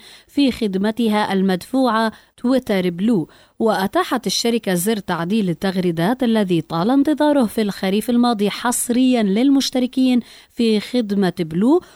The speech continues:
وتسمح بإجراءات التعديلات على التغريدات الأصلية وليس الردود في غضون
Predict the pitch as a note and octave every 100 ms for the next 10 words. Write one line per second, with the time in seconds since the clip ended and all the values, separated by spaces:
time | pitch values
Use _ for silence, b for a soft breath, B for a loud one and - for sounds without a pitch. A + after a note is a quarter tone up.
0 | B D4 D4 D#4 A#3 G3 G#3 A#3 G#3+ A3+
1 | D#3+ F3+ F3 A#3 A3+ G#3+ D#3+ E3+ A#3 C4
2 | A3+ G#3+ A3+ A#3+ F#3 D#3+ F#3 - C4 -
3 | C4+ C#4 C#4 B B B G3 G3 E4+ E4+
4 | D#4 C4 B3 A3 A#3+ A#3+ - b b C#4
5 | A#3+ G#3 G3+ G#3+ G#3